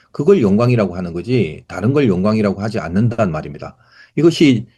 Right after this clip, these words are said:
자기 죽음, 죽는다라는 것에 대한 신앙적 개념입니다. 말씀보다 앞서 나가는 것들을 죽이는 것. 그래서 영광은 결국 오늘 우리가 붙들어야 될 아까의 그 요절인 십삼 절에 "죄를 짓지 말게 하시고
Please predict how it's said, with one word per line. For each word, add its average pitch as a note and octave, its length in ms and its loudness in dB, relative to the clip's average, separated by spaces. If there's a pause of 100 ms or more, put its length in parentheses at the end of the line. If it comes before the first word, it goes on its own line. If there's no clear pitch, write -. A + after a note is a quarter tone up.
(200)
자기 C3 360 0
죽음, A#2+ 400 0 (380)
죽는다라는 C3 720 4
것에 G2+ 260 -2
대한 G2 160 -2
신앙적 B2+ 480 -6
개념입니다. F2+ 680 0 (460)
말씀보다 C3 600 0
앞서 F#2 200 -6
나가는 A2 280 0
것들을 G2+ 300 -4
죽이는 F2+ 380 -4
것. - 160 -16 (220)
그래서 B2+ 580 2 (640)
영광은 A2 680 0 (540)
결국 A2+ 360 0
오늘 A2+ 500 2 (200)
우리가 B2+ 300 0
붙들어야 G#2+ 520 -2
될 A2 360 -8
아까의 G#2 400 -2
그 F#2+ 140 0
요절인 G2+ 400 0
십삼 - 340 -6
절에 F#2 300 -4
"죄를 A#2 420 0
짓지 B2+ 300 -4
말게 F#2+ 340 -2
하시고 E2 540 -8